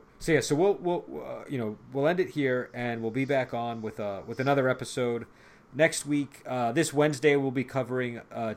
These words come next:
two episodes of Farscape, and we'll probably be talking about Soul of the Sword on Friday for Wuxia Weekend. Um, I'm really interested now in getting people's feedback on that one, 'cause I sort of, I watched it and gave my thoughts, but I just put them out in the vacuum.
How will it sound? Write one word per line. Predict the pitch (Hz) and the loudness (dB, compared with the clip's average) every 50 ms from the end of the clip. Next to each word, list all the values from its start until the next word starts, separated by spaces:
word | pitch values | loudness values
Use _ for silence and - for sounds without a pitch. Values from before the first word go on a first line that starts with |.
| - _ | -8 _
two | - 143 135 | 2 4 4
episodes | 117 - 120 - 120 107 - - | 4 2 -4 -6 -6 -6 -8 -10
of | - | -6
Farscape, | - 143 147 143 139 - - - 139 131 123 - - - - - - - - - | -2 -2 -2 0 -2 -4 -4 -4 -4 -4 -4 -8 -12 -20 -20 -14 -14 -14 -10 -4
and | 139 135 127 123 | -2 -2 0 0
we'll | 135 131 | 0 -2
probably | 117 - - - 185 202 233 240 | -4 -2 2 4 6 6 6 6
be | 196 202 | 2 -4
talking | - - 180 175 156 - 160 156 | -2 2 2 2 2 2 -4 0
about | 139 143 131 - - | 0 0 0 0 -2
Soul | - 147 135 135 127 | 0 2 2 2 2
of | 113 | -2
the | 101 | -4
Sword | - - 139 127 123 117 107 | -6 -4 0 0 2 2 0
on | 98 90 | -2 -4
Friday | - - 117 107 101 104 101 92 82 80 | -6 -6 -4 -2 -2 -2 -4 -6 -10 -12
for | - - 90 85 | -14 -14 -16 -14
Wuxia | 82 85 87 85 - - 78 | -14 -14 -14 -14 -14 -14 -14
Weekend. | 73 85 87 - - 76 67 - - - - - - - - - - | -14 -14 -14 -14 -14 -16 -16 -18 -20 -20 -20 -20 -20 -20 -20 -14 -12
Um, | 95 92 92 90 90 87 85 76 - - | -8 -8 -8 -6 -8 -10 -10 -14 -12 -8
I'm | 120 117 123 | -6 -4 2
really | 135 151 170 165 160 151 139 | 4 6 6 6 6 4 2
interested | 147 131 - - 127 - - - 113 90 95 | -2 -2 0 -2 -2 -2 -2 -6 -6 -4 -4
now | 104 101 92 92 | -6 -4 -4 -6
in | 90 90 | -8 -8
getting | 87 104 101 98 95 | -8 -8 -8 -8 -8
people's | 82 - 104 - - 90 85 - | -10 -12 -12 -10 -10 -14 -14 -14
feedback | - - 104 107 95 85 95 87 80 - - | -10 -8 -8 -8 -6 -8 -10 -10 -10 -10 -12
on | 87 82 | -16 -14
that | 82 82 82 - | -12 -14 -14 -14
one, | - 82 80 | -16 -18 -20
'cause | 78 - - - - - - - - - | -18 -18 -18 -18 -16 -18 -20 -20 -16 -12
I | 101 110 117 | -8 -8 -6
sort | - - 135 120 113 | -2 0 0 0 0
of, | 110 95 - - - - - | 0 -2 -6 -14 -16 -6 2
I | - 156 | 4 4
watched | 156 139 147 151 156 147 - - | 6 8 8 8 6 6 2 -6
it | 151 - | -8 -8
and | 123 117 | -2 0
gave | 139 139 131 117 | 2 2 2 2
my | 123 127 135 131 | 2 2 2 2
thoughts, | - - 131 107 101 98 - - | 2 -2 -2 -2 -2 -6 -10 -14
but | - - 117 98 95 - - - - - | -10 -8 -8 -8 -8 -12 -20 -20 -12 -6
I | 123 135 | -4 -4
just | 139 - - | -4 -4 -2
put | - 160 151 | -2 -2 0
them | - 143 127 | 0 2 2
out | 131 127 120 | 2 2 2
in | 120 | -2
the | 123 | -6
vacuum. | - - 113 117 117 - - 123 104 98 | -2 0 2 2 2 0 -2 -6 -8 -8